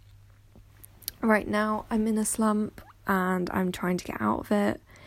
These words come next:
My expectations aren't meeting up with life, but I've taken a few steps back, and I'm just doing what I can to just make sure I'm working towards my goals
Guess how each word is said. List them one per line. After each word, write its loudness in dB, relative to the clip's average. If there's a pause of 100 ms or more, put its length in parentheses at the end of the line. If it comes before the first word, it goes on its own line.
(220)
My 6
expectations 0
aren't 2
meeting -2
up -6
with -4
life, -2
but 0
I've 0
taken -4
a -2
few -6
steps -6
back, 0
and 2
I'm 0
just -4
doing -2
what -4
I -2
can -4 (160)
to 0
just -6
make -4
sure -2
I'm 0
working -2
towards -4
my -6
goals -8